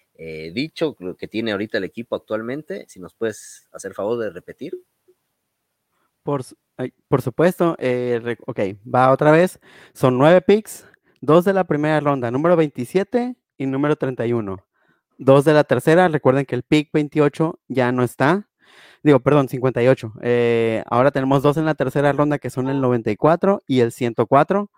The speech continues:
Speaker 2: Tenemos dos en la cuarta ronda, que son el ciento treinta y uno y el ciento treinta y seis. Tenemos dos en la quinta ronda, que son el ciento setenta y uno y el ciento ochenta y cuatro. Y por último,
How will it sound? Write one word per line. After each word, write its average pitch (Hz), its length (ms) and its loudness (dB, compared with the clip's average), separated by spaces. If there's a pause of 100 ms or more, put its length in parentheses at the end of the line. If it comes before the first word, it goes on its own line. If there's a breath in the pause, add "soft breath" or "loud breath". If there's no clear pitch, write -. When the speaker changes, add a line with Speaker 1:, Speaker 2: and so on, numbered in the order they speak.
(640 soft breath)
Speaker 2:
Tenemos 143 440 -2
dos 156 240 4
en 190 100 -2
la 160 100 -2
cuarta 151 340 2
ronda, 143 280 -4
que 131 80 -10
son 131 160 -6
el 127 120 -4
ciento 165 300 0
treinta 175 300 0
y 147 100 -2
uno 151 240 0
y 147 200 0
el 127 120 -2
ciento 139 300 -6
treinta 143 280 -2
y 110 40 -2
seis. 190 420 -2 (580)
Tenemos 127 420 0
dos 180 220 4
en 214 100 -2
la 185 100 0
quinta 175 340 0
ronda, 151 280 0
que 131 120 -8
son 127 180 -4
el 123 120 -4
ciento 165 360 -4
setenta - 380 -6
y 131 120 -2
uno 135 260 -2
y 135 140 -2
el 123 120 -2
ciento 135 340 -2
ochenta 127 260 -8
y - 40 -6
cuatro. 139 460 2
Y 165 140 2
por 127 200 4
último, 202 500 2